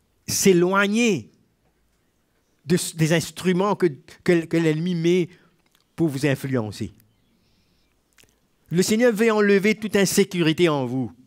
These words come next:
C'est quand on est rempli de l'esprit, quand la parole de Dieu a sa place en nous, qu'on est en sécurité. <laughs> Vous savez, il y a des gens qui, tellement ils sont émotionnels,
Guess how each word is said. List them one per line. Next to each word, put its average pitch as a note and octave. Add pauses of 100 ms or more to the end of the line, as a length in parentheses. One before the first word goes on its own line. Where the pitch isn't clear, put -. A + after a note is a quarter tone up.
(1000)
C'est -
quand G#3
on G#3
est G#3+
rempli G3
de G3
l'esprit, G#3+
quand G3+
la F#3+
parole F#3
de F3
Dieu E3+
a F#3+
sa F#3
place F#3
en E3
nous, F#3+ (180)
qu'on E3
est E3
en D3+
sécurité. B2+ (1500)
<laughs> - (800)
Vous -
savez, G3
il G3
y G3+
a F#3+
des G#3
gens C4
qui, A3 (360)
tellement B3+
ils A#3
sont A3+
émotionnels, G3+